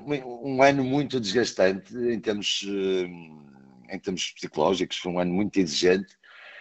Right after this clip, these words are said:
hum, para mim e para a minha equipa técnica, duas situações completamente diferentes. A primeira,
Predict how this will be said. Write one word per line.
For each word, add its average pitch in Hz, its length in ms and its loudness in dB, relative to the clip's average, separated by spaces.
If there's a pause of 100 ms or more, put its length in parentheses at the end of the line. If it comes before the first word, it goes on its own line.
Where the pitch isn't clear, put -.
(240)
hum, 90 920 6
para 98 220 6
mim 104 420 2
e 131 60 2
para 92 220 4
a - 20 6
minha 92 160 2
equipa 85 300 0
técnica, 92 680 2 (320)
duas 98 240 6
situações 90 380 0
completamente 87 640 0
diferentes. 87 500 -2
A 98 40 0
primeira, 98 640 6